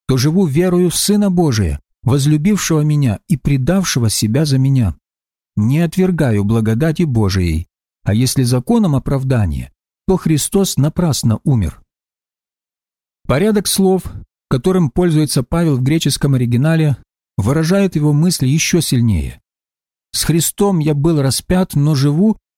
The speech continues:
больше не я, но Христос во мне». Эта фраза прогремела в веках. Её особенно любили Лютер и Беньян. Они открыли глаза Чарльзу Уэсли.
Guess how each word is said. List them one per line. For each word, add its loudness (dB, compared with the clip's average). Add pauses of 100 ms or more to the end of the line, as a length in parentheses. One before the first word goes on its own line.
(120)
больше 0
не 2
я, 0 (240)
но 2
Христос -2
во 2
мне». 0 (840)
Эта -2
фраза 0
прогремела 0
в -2
веках. -2 (420)
Её 0
особенно 0
любили 0
Лютер 0
и -2
Беньян. 0 (280)
Они 0
открыли -2
глаза 0
Чарльзу 0
Уэсли. -2